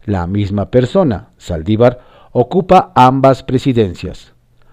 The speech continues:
Poco importó a los senadores la opinión del Instituto de Investigaciones Jurídicas de la unam sobre la conveniencia de separar los dos cargos, o el voto en abstención del presidente de la Comisión de Justicia, Julio Menchaca.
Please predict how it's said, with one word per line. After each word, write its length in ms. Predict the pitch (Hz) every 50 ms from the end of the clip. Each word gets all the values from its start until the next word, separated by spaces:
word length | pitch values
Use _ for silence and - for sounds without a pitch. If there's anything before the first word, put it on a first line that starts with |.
| _ _ _ - -
Poco 400 | - 135 139 135 127 - 123 113
importó 600 | 101 92 - 85 90 92 - - 123 127 - - -
a 100 | 101 98
los 180 | 101 95 90
senadores 560 | - 95 87 82 95 113 127 139 151 139 - - - _ _ _
la 220 | - 85 92 110 139
opinión 600 | 165 175 175 226 208 185 170 165 185 190 175 - _ - -
del 280 | 127 143 147 143 143
Instituto 500 | 143 135 127 - 135 123 156 147 180 175
de 100 | 156 156
Investigaciones 720 | 139 135 131 117 - - 113 113 104 - 131 131 143 135 -
Jurídicas 500 | - 127 120 120 123 117 - 123 113 110
de 100 | 120 120
la 100 | 120 127
unam 300 | 147 147 127 117 120 - - - _ _ -
sobre 380 | - - 165 160 156 151 160 156
la 140 | 151 143 147
conveniencia 680 | - 151 147 151 165 170 165 147 127 120 117 - 131 131
de 120 | 135 120
separar 540 | - 123 113 - - 101 107 120 135 135 - - -
los 240 | 175 156 135 110 95
dos 180 | 101 95 -
cargos, 560 | - - 156 160 147 120 92 87 - - _ _ _ _ _ _ _ _ _ _ _
o 120 | - 190 208
el 120 | 220 220
voto 400 | 185 220 233 220 - 214 214 202
en 140 | 185 175 165
abstención 560 | 156 147 - - 156 151 143 - 147 143 151
del 160 | 151 151 147
presidente 540 | 147 151 147 131 147 147 135 123 120 - 131
de 80 | 127 135
la 140 | 135 131 131
Comisión 360 | - 131 131 123 - 135 135
de 80 | 139
Justicia, 600 | 135 - 165 131 - - 131 117 - 143 143 - -
Julio 640 | - - - - - 175 151 139 127 131 127 123 117
Menchaca. 720 | 120 120 123 123 123 - - 190 180 180 - 73 - -